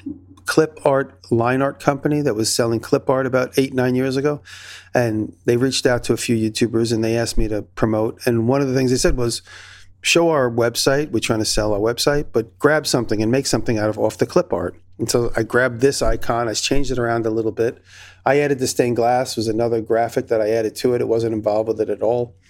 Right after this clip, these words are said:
That was because I had to make a stained glass window. So I took this icon. My first version of it was,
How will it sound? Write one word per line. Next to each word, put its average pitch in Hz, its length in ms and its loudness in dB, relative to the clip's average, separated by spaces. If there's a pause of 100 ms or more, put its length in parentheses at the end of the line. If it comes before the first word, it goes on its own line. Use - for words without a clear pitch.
(340)
That 123 140 4
was 117 120 -2
because 113 300 -2
I 117 40 0
had 117 60 0
to 110 60 0
make 107 160 -2
a 113 60 -6
stained 123 280 0
glass 117 240 0
window. 117 320 0
So 113 220 -2
I 104 140 -4 (160)
took - 180 -4
this 117 180 -2
icon. 113 440 -2
My 104 100 -4
first 120 300 -2
version 117 320 0
of 113 120 0
it 113 120 0
was, 107 260 -2